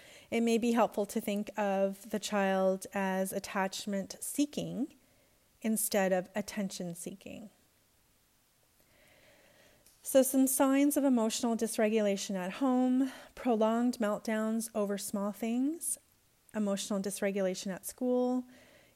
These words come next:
immaturity in friendships, jealousy, possessiveness, struggles to share, which, and to some degree,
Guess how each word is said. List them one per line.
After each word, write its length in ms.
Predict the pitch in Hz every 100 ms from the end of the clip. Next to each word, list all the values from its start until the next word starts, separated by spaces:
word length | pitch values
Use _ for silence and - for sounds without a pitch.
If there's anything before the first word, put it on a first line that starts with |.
| -
immaturity 540 | 240 240 - 226 214
in 100 | 190
friendships, 640 | - 277 269 - 285 - -
jealousy, 600 | - 220 233 - 240 233
possessiveness, 960 | 233 208 196 - 214 214 208 - - - _
struggles 440 | - 208 196 190 -
to 120 | 202
share, 400 | - 180 190 196 _ _ _ _ _ _ _ _ - -
which, 300 | 254 - - - - - - _ _ _ _
and 240 | 196 196 -
to 100 | 202
some 220 | 240 269
degree, 480 | 208 185 208 233